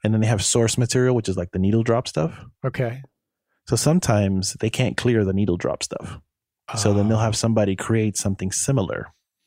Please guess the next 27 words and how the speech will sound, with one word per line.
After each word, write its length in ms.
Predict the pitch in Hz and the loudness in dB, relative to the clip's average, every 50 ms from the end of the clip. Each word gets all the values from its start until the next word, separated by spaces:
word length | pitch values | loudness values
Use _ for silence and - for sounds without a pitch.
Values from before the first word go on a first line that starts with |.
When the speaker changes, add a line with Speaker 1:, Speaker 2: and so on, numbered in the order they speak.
| _ - - _ | _ -20 -12 _
Speaker 1:
like 100 | - - | -2 0
a 40 | 131 | 0
Speaker 2:
Got 120 | 123 123 117 | 0 0 0
it. 40 | |
Speaker 1:
sound 200 | 117 107 107 104 | 2 2 2 2
alike. 360 | 90 80 - - - - - _ _ _ - - - - - - - - | 0 -2 -4 -6 -10 -12 -16 _ _ _ -20 -18 -18 -16 -18 -18 -14 -6
So 160 | - - 123 | -2 0 2
we 160 | 120 123 135 | 2 2 2
worked 360 | 135 139 143 147 143 - - - | 4 4 4 2 2 0 -2 0
on 540 | 127 123 120 113 113 113 113 110 110 110 - | 2 2 2 2 0 0 -2 -2 -4 -4 -2
the 80 | - | -2
soundtrack. 640 | 113 - 120 117 120 127 - 143 143 165 - - - - _ _ _ - | 0 0 2 2 2 2 0 0 -2 -2 -4 -10 -16 -20 _ _ _ -6
Um, 480 | 107 104 101 101 98 98 101 104 104 - _ _ _ _ _ _ _ _ _ _ _ _ _ - - | -4 -2 -2 -2 -2 -2 -4 -4 -6 -8 _ _ _ _ _ _ _ _ _ _ _ _ _ -4 -2
we 100 | 98 98 | 0 2
did 120 | 101 107 | 2 2
a 60 | 107 | 2
bunch 220 | 95 95 95 92 - | 2 0 0 -2 -2
of 60 | 90 | -4
songs. 500 | - - 92 92 92 92 95 95 - - | -4 -2 -2 0 0 0 -2 -2 -4 -4
There's 200 | - 98 98 98 | -4 -4 -4 -2
a 60 | 98 90 | -2 -4
song 280 | - - 95 95 95 | -4 -2 -2 -2 -2
on 180 | 95 95 92 95 | -2 -2 -2 -2
there 220 | 98 95 92 90 | -2 -2 -2 -4
with, 280 | 101 107 95 95 - - | -4 -4 -6 -8 -6 -6
uh, 280 | 101 104 - - - 107 - _ _ _ _ _ _ _ _ _ _ _ _ _ _ _ _ _ _ _ _ - | -6 -6 -6 -6 -6 -8 -10 _ _ _ _ _ _ _ _ _ _ _ _ _ _ _ _ _ _ _ _ -6
I, 160 | 110 104 | -4 -4